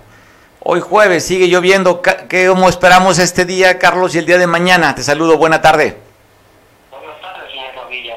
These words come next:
Speaker 2: Para informarles que la tormenta tropical Celia ya se encuentra muy alejada, a trescientos noventa y cinco kilómetros al sur, suroeste de Manzanillo y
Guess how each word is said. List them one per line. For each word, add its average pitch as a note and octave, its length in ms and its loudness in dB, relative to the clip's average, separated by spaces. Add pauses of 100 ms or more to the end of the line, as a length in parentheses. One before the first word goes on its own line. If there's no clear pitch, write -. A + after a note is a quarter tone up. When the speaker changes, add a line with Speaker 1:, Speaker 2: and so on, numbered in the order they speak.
Speaker 2:
Para B2+ 140 -16
informarles D#3 600 -14
que - 140 -10
la C3+ 160 -12
tormenta - 320 -20
tropical B2+ 500 -16
Celia D#3 400 -6
ya - 60 -14
se C#3+ 80 -8
encuentra C3 340 -8
muy B2+ 160 -8
alejada, B2 540 -6 (500)
a - 120 -2
trescientos C#3+ 420 -6
noventa C#3 280 -8
y - 120 -8
cinco - 260 -8
kilómetros C3 580 -6
al A#2 180 -4
sur, A#2+ 200 -8 (140)
suroeste B2 480 -6
de A2 140 -6
Manzanillo A#2+ 720 -6
y - 360 -4